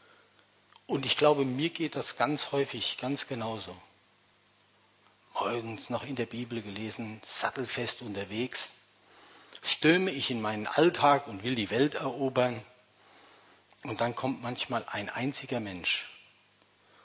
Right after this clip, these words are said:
und begegnet mir in einer so unschönen Art und Weise. Und dann ist die spannende Frage, wie reagiere ich?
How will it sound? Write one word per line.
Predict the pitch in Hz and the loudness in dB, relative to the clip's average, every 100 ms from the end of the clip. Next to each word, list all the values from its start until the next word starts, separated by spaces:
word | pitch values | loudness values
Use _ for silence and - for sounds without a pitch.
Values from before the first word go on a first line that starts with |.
| - | -16
und | - 104 | -12 -8
begegnet | 127 - 143 170 165 135 | -6 4 4 4 -4 0
mir | 139 139 | 0 2
in | 123 113 | 0 -4
einer | 110 113 | -2 -2
so | 104 120 | 0 0
unschönen | 139 147 131 - 117 110 107 | 0 -2 -2 -2 -4 -6 -6
Art | 104 101 | -8 -8
und | 98 - | -10 -8
Weise. | 87 80 76 80 - _ _ _ _ _ _ _ _ _ _ _ _ _ - | -8 -10 -14 -18 -20 _ _ _ _ _ _ _ _ _ _ _ _ _ -14
Und | - 110 | -2 -2
dann | 165 156 | -2 0
ist | - - | -2 0
die | 143 | 0
spannende | - 127 127 127 120 | 2 2 2 0 -4
Frage, | - 107 113 120 117 - _ _ - - - - - - | -2 -2 -2 -4 -10 -16 _ _ -20 -20 -20 -12 -10 -10
wie | 92 113 127 | -4 0 0
reagiere | 113 123 120 120 107 85 | 2 0 0 -2 -4 -4
ich? | 76 80 - | -12 -10 -10